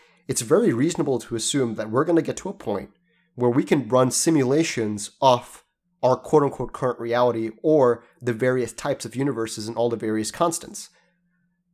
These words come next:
And if that's the case, you know, we're running a simulation with these types of constants. Oxygen is this, hydrogen is this, carbon is this,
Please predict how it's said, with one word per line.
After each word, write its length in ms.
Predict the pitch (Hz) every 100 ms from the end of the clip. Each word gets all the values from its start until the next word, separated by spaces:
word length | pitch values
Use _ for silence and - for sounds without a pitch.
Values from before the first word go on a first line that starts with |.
| _
And 100 | 131
if 120 | 135 120
that's 280 | 175 -
the 160 | - 123
case, 600 | - 202 127 - - - - _ _
you 180 | 123 127
know, 160 | 120
we're 200 | 113 123
running 240 | 120 139 139
a 40 |
simulation 540 | - 131 123 120 117 117
with 160 | 107
these 160 | 135 147
types 240 | - 107 -
of 60 |
constants. 460 | - 113 110 113 107
Oxygen 400 | 113 120 - 113
is 160 | 110 113
this, 180 | 113 -
hydrogen 400 | 117 113 113 107
is 140 | 104
this, 160 | 113 -
carbon 340 | - 123 117
is 140 | 107
this, 340 | 104 107 107